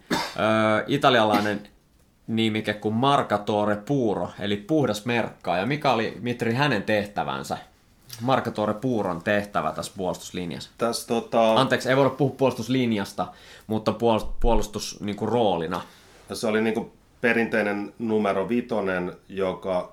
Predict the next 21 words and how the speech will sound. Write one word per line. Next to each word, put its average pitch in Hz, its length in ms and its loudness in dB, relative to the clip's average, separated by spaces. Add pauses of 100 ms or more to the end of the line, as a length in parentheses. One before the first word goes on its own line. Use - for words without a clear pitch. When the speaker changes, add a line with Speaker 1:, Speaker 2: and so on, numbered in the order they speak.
Speaker 2:
käytännössä, 113 680 -4
jonka 107 280 0
tärkein 98 500 -2
tehtävä 87 460 -6
oli 85 340 -6 (380)
vartioida 104 720 -2
vastustajan 101 600 -4
keskushyökkäjä, 98 1000 -4
eli 90 320 -8 (160)
numero 98 380 -4
ysi 98 480 -6 (280)
pois 95 260 -2
pelistä 87 680 -6
tavalla 85 340 -4
tai 82 200 -8
toisella. 76 600 -10 (460)
Speaker 1:
Ja 107 260 -2 (280)
hän 123 220 0
siis 156 200 2
keskittyi 127 880 2
vastustajan, 104 880 2